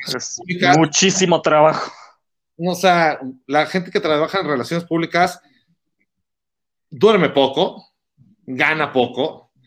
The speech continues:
Speaker 1: se mete unas madrizas, normalmente, eh, vive regañado todo el tiempo, vive con un
Speaker 2: <laughs>
Speaker 1: estrés tremendo,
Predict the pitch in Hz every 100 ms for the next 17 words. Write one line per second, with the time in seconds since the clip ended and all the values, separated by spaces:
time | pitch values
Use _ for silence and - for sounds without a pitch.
0 | _ _ _ - 156 147 180 180 202 190
1 | 147 104 123 147 147 147 160 151 135 151
2 | 175 175 175 175 175 - 139 131 127 120
3 | 120 123 123 _ - 135 147 147 131 110
4 | 123 139 151 156 143 135 135 131 131 143
5 | 175 - _ - - _ 127 156 175 175
6 | 147 151 160 160 151 156 147 151 - _
7 | 143 139 151 165 170 165 175 190